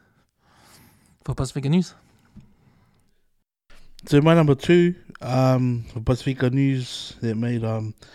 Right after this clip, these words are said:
Speaker 2: I'll, I'll drop two, eh? So one, the, my number two was the Auckland shooting, the bullying in the workplace, 'cause they were all Pacificas, eh?
Speaker 1: Yeah.
Speaker 2: And a Māori dude, like,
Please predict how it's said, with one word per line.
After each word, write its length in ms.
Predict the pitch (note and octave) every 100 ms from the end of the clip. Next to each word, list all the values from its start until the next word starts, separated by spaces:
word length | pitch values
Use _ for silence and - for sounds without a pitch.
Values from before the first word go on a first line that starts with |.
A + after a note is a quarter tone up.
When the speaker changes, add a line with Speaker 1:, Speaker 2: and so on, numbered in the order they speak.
| - -
Speaker 2:
I'll, 160 | A#2+ B2
I'll 100 | C#3
drop 220 | E3+ C#3
two, 220 | - C3
eh? 120 | C#3+ C#3+
So 320 | B2 A2 G#2+ - _ - - _ _ _ _ _ _ _ _ _ _ _ -
one, 340 | C#3+ D3 -
the, 100 | A2
my 140 | A2+ A#2+
number 200 | C#3 C3
two 200 | - D3
was 180 | B2 A2
the 80 | A2
Auckland 280 | B2+ A#2
shooting, 400 | G#2+ C#3 C#3 C3+ C3 - - -
the 60 | A2
bullying 260 | A2 B2 A#2
in 60 | A2+
the 80 | A#2
workplace, 580 | A#2 C3 B2+ - - _ - _ _ _ _ _ _
'cause 140 | - D3
they 80 | C3
were 140 | D3
all 200 | C#3 B2
Pacificas, 580 | A#2+ G2+ A#2 A2+ G#2 A#2
eh? 160 | A2 F#2+ - _
Speaker 1:
Yeah. 80 | C#3 C3
Speaker 2:
And 120 | A2
a 20 | G#2
Māori 300 | A#2 A2+ G#2
dude, 240 | G#2 A#2 _ _ _ _ _ _
like, 140 | G#2+